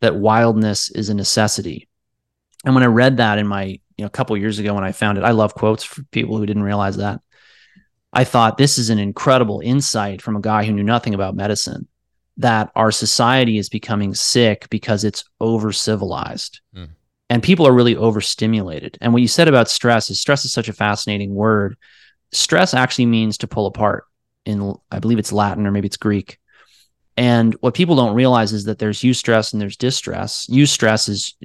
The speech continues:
Speaker 1: stress that you can adapt to because you have the necessary resources in order to adapt to it. That is, you go to the gym, you do a bicep curl, your bicep gets bigger,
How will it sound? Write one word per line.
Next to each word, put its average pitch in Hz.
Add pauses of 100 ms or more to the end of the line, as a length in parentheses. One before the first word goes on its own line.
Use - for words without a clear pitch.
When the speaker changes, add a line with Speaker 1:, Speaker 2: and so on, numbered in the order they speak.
(140)
Speaker 1:
stress 117
that 104
you 104
can 101
adapt 107
to 107
because 104
you 107
have 104
the 107
necessary 104
resources 107
in 104
order 110
to 101
adapt 90
to -
it. - (520)
That 117
is, 110
you 113
go 113
to 113
the 107
gym, 117
you 104
do 107
a 101
bicep 107
curl, 113 (260)
your 110
bicep 110
gets 110
bigger, 110